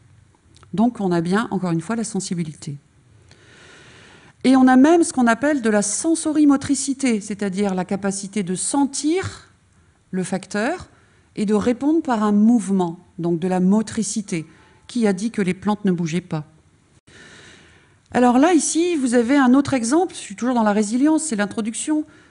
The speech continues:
d'un tronc de sapin qui a été coupé en deux mille seize. Alors vous savez, depuis que vous êtes tout petit, que en remontant les cernes, puisque les cernes d'un arbre s'ajoutent chaque année par la périphérie,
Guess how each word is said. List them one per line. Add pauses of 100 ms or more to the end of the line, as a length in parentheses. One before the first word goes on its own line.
(100)
d'un
tronc
de
sapin
qui
a
été
coupé
en
deux
mille
seize. (1120)
Alors
vous
savez,
depuis
que
vous
êtes
tout
petit,
que (320)
en
remontant
les
cernes,
puisque
les
cernes
d'un
arbre (300)
s'ajoutent
chaque
année
par
la
périphérie,